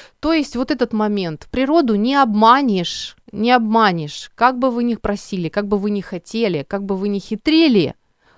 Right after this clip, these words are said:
но пострадаете только вы от этого, если не высыпаться.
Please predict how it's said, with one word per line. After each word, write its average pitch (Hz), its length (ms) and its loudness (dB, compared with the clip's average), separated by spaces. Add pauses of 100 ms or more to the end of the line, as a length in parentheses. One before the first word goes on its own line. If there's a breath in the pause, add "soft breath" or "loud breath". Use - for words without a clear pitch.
но 202 480 0
пострадаете 226 600 -2
только 196 300 -6
вы 185 140 -6
от 156 120 -10
этого, 151 320 -14 (100)
если 180 280 -10
не 160 160 -8
высыпаться. - 600 -16